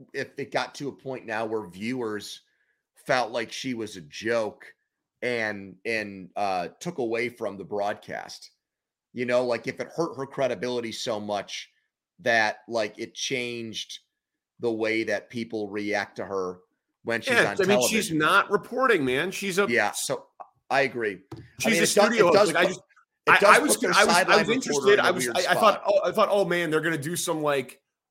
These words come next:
Speaker 2: over the top. She might break down, like,
Speaker 1: Oh,
Speaker 2: like, tr-,
Speaker 1: God.
Speaker 2: treat it like she had d-, done some, like, capital offense." And it, it was dumb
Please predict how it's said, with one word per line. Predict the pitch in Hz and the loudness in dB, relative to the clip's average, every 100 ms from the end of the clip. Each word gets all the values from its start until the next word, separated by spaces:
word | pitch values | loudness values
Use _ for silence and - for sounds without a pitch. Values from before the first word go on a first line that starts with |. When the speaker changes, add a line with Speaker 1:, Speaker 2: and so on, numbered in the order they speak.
| - | 0
Speaker 2:
over | 156 147 151 | 2 2 -4
the | 143 | -2
top. | 147 139 143 - | 4 4 4 0
She | 135 | -4
might | 139 107 | -4 -4
break | 123 135 131 - | -2 -2 -2 -4
down, | 117 127 131 127 127 120 | -2 0 -2 -4 -4 -4
like, | 113 110 _ _ _ _ 139 | -6 -8 _ _ _ _ -6
Speaker 1:
Oh, | 107 | -6
Speaker 2:
like, | 110 | -4
tr-, | 87 | -6
Speaker 1:
God. | 85 85 | -4 -6
Speaker 2:
treat | 139 - 170 165 | -8 -8 -4 -2
it | 165 | 0
like | 147 139 | -2 -2
she | 151 | -4
had | 143 123 | -6 -6
d-, | - 123 | -12 -4
done | 143 139 | 0 0
some, | 135 139 | -2 -6
like, | 131 - | -8 -6
capital | 131 127 - 131 127 | -2 0 -2 -4 -4
offense." | 127 196 185 | -2 -2 -2
And | 151 | -6
it, | - | -8
it | 240 | -6
was | 190 | 0
dumb | 123 202 233 220 226 | 4 4 2 -4 -8